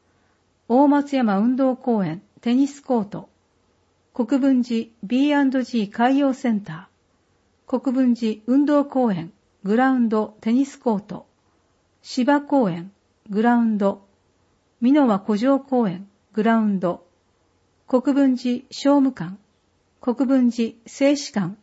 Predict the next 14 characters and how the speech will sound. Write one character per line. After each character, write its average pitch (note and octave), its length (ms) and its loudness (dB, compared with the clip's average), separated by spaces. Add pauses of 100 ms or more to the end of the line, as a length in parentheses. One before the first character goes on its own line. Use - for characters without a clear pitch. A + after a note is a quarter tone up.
シ - 160 -6
ャ - 20 -4
バ、 G3+ 260 -4 (680)
国 B3+ 220 -4
分 C#4 200 4
寺 B3+ 160 -2
武 A3+ 140 0
道 C4+ 220 4
館、 F3+ 280 -10 (320)
柔 A#3+ 280 0
道 A#3+ 200 2
剣 A#3+ 280 0
道 A3+ 200 2
場、 G3+ 340 -2